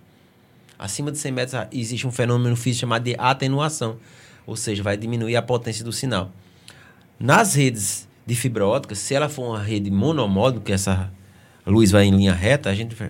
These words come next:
vai chegar até cento e cinquenta quilômetros pra começar a ter atenuação. Imagina isso aí, por exemplo, no oceano, né?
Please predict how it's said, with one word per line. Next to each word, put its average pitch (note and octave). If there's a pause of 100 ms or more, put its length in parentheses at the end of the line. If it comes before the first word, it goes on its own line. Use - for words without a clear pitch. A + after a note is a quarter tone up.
(140)
vai A#2+ (560)
chegar C3
até C#3+
cento D3
e -
cinquenta B2
quilômetros A2
pra A2+ (100)
começar A2+
a D3+
ter G2
atenuação. F#2+
Imagina A2
isso A#2+
aí, A#2
por A#2
exemplo, A2+
no B2+
oceano, A2
né? A2